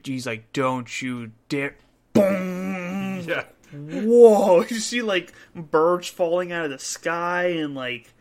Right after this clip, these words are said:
Speaker 1: I mean, I felt really bad for, like, the farmlands and everything,
Speaker 2: Oh,
Speaker 1: 'cause
Speaker 2: yeah.
Speaker 1: not only had he just worked on that, but that's, like, people's properties and lives and all that at stake, and he's just like,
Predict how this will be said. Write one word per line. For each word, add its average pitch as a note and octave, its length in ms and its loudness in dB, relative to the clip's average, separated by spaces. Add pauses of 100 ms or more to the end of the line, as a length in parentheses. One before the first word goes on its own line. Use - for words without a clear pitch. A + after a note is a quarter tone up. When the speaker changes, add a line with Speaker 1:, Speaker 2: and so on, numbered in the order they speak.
(320)
Speaker 1:
I D#3+ 100 -2
mean, E3 100 0
I D3 60 0
felt E3 220 -4
really D3+ 160 0
bad C#3 240 -4
for, - 80 -10
like, A#2 180 -8
the A#2 80 -14
farmlands C3+ 680 -4
and A2+ 100 -10
everything, A2+ 440 -10
Speaker 2:
Oh, C3+ 100 -10
Speaker 1:
'cause A2+ 140 -8
Speaker 2:
yeah. F#2 240 -8 (380)
Speaker 1:
not B2+ 200 -2
only C3+ 200 -4
had B2 140 -6
he C3 140 -4
just A#2+ 200 -10
worked D3 160 -4
on A#2+ 120 -6
that, A#2 160 -6
but A#2 40 -8
that's, A#2 200 -6
like, A2 180 -10
people's A#2 260 -14
properties A#2 460 -6
and G#2+ 100 -16
lives C3 340 -6
and G#2+ 360 -18
all A#2 160 -10
that G#2 160 -12
at A2+ 100 -14
stake, A#2 280 -14
and A#2+ 100 -12
he's A#2 100 -12
just A#2 160 -16
like, A2 300 -8